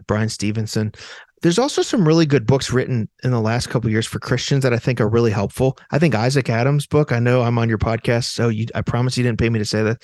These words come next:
really incredibly helpful for pastors and church leaders, church members who wanna walk through this, and, and written in such a unique way to sort of almost bring down to earth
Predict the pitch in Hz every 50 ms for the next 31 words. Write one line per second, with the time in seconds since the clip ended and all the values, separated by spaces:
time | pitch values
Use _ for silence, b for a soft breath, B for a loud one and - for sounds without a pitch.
0 | B B B B B B B B B _ _ - 139 156 208 226 226 214 175 131
1 | 117 110 - - - - 170 190 190 190 165 151 120 101 123 120 127 - - 131
2 | 113 - - 107 - - - - - 104 117 117 - 139 127 127 110 104 - -
3 | 120 107 - 123 127 120 120 110 - - - B B B B B B - - -
4 | 127 - - 120 113 107 110 - - 127 120 113 123 127 135 143 147 123 113 117
5 | 113 110 - - - 110 110 98 - 73 - - - - - B B B B B
6 | B B B B - - 127 127 120 127 131 135 135 185 214 - 170 143 - -
7 | 160 - - 135 127 123 117 120 123 120 - - 120 117 120 117 113 - - 123
8 | 113 107 - - 127 117 113 101 92 - - b b b _ _ _ _ _ _
9 | _ _ _ _ _ _ _ - 95 - - 120 123 123 120 113 101 - - -
10 | - - - _ _ _ _ _ _ _ _ _ _ _ _ _ _ _ - -
11 | - 143 143 139 131 127 117 113 107 92 - 104 117 113 107 104 - -